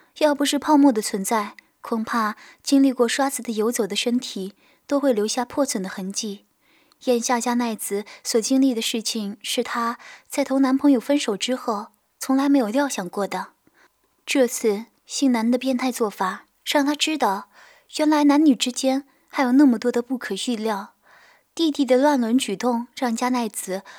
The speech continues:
获得了前所未有的新鲜感，哪怕这种新鲜的感觉是建立在痛苦的基础上。弟弟性男的每一句羞辱都是在和他争夺羞耻的界限。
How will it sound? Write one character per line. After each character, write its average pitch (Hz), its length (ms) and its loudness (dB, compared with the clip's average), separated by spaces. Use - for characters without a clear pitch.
获 269 200 0
得 226 120 0
了 240 80 -2
前 254 220 -2
所 254 160 -2
未 254 200 -2
有 208 140 -2
的 190 80 -16
新 214 180 -8
鲜 233 220 -4
感， 190 280 -8
哪 285 140 -2
怕 311 120 0
这 294 140 0
种 233 160 0
新 269 200 0
鲜 285 120 2
的 277 80 6
感 208 200 -2
觉 208 280 -6
是 - 160 -10
建 277 220 0
立 262 140 2
在 220 280 -2
痛 285 220 4
苦 240 160 0
的 185 80 -6
基 269 200 -2
础 - 180 -6
上。 202 320 -8
弟 294 120 2
弟 254 120 -2
性 262 180 2
男 240 140 0
的 254 100 2
每 233 140 0
一 190 180 -8
句 254 160 -2
羞 262 300 -2
辱 202 260 -2
都 285 120 -4
是 269 160 -2
在 269 120 -4
和 208 200 -8
他 233 300 -6
争 294 220 0
夺 240 180 -2
羞 269 220 -2
耻 - 160 -6
的 185 80 -8
界 220 260 -4
限。 196 380 -8